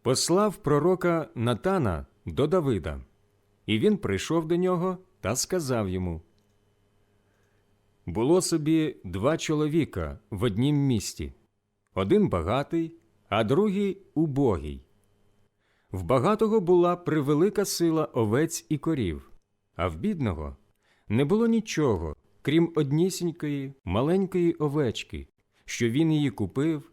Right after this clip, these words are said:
і годував, і вона росла в нього разом з його дітьми.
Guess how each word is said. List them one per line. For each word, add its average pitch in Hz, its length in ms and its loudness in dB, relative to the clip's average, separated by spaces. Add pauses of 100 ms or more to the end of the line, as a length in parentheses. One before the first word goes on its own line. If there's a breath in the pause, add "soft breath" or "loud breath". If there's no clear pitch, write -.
(160)
і 170 80 2
годував, 131 600 0 (520)
і 117 100 2
вона 175 260 4
росла 160 440 2
в 160 80 -4
нього 151 480 -2 (180)
разом 151 540 0
з 107 100 -6
його 107 220 0
дітьми. 95 500 -4